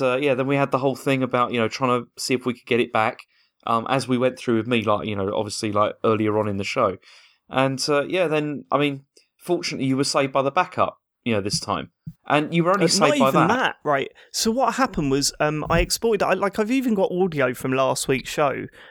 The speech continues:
Speaker 2: uh, the, the backup recording where I'm turning around and saying, like, just about to go to bed and say, "Right, I'm, I'm just exporting now.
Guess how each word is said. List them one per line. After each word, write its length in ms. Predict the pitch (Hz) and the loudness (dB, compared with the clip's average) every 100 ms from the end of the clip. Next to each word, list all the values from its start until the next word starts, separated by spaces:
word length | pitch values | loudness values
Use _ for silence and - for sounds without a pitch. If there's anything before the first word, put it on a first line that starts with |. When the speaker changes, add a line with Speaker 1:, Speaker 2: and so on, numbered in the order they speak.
| _ - | _ -2
Speaker 2:
uh, 320 | 123 123 120 | 2 4 2
the, 200 | - 127 - | -2 -6 -2
the 80 | 135 | -2
backup 320 | 151 - 131 | 0 0 -2
recording 400 | 127 131 120 120 | 0 -2 -2 0
where 140 | 135 | 0
I'm 80 | 135 | 0
turning 340 | - 156 147 | 0 0 2
around 340 | 139 147 135 117 | 2 2 0 -2
and 200 | 127 123 | -6 -4
saying, 260 | - 135 | 0 0
like, 140 | 127 - | 0 -2
just 200 | 151 139 | -4 -2
about 180 | 143 127 | -2 0
to 40 | |
go 160 | 135 135 | 0 -2
to 100 | 127 | -2
bed 200 | 147 139 | -2 -2
and 100 | 190 | -2
say, 140 | 135 | -2
"Right, 280 | 127 143 139 | 0 0 0
I'm, 180 | 139 135 - - | -2 -4 -4 -4
I'm 100 | 135 | -2
just 220 | 151 - | -2 -2
exporting 480 | - - 139 131 131 | -4 0 2 2 2
now. 280 | 131 131 | 0 0